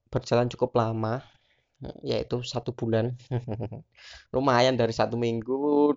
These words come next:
dua minggu, satu bulan, lumayan. Terus ada peningkatan. Saya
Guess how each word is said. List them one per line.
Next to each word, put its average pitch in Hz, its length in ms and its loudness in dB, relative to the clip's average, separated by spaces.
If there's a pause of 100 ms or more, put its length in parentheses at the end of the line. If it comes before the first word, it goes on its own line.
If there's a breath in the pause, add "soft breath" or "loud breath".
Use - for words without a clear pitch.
dua 117 160 6
minggu, 139 960 2
satu 117 320 -2
bulan, 127 480 0
lumayan. 131 800 2 (480 soft breath)
Terus 160 320 4
ada 135 240 4
peningkatan. 123 720 0 (240)
Saya 156 480 4